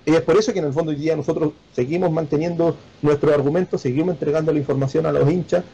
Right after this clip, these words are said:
eh, siempre hemos sido claros, eh, hemos sacado videos informativos al respecto, hemos hecho varias declaraciones, hemos estado en varios programas radiales y, y en el fondo hemos querido que, que todos los hinchas se enteren.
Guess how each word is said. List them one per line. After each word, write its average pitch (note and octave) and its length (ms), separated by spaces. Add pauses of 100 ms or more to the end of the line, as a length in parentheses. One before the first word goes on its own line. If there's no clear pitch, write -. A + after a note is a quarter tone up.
(200)
eh, A#2+ 220
siempre F3+ 320
hemos E3+ 180
sido E3+ 180
claros, E3+ 340 (440)
eh, A#2+ 420
hemos D3 200
sacado C#3 500
videos D#3+ 560
informativos D3+ 680
al D#3 80
respecto, E3 760 (160)
hemos C3+ 240
hecho B2+ 400 (420)
varias D#3 240
declaraciones, E3 840 (280)
hemos C3+ 160
estado C#3+ 180
en B2+ 100
varios F3 260
programas D3+ 380
radiales D#3+ 600 (400)
y, B2+ 420
y C3 100
en C3 60
el C3 100
fondo E3 220
hemos D3+ 120
querido D#3 300
que, C#3+ 280
que C3+ 80
todos E3 180
los F#3+ 100
hinchas G3 200
se - 80
enteren. D3+ 280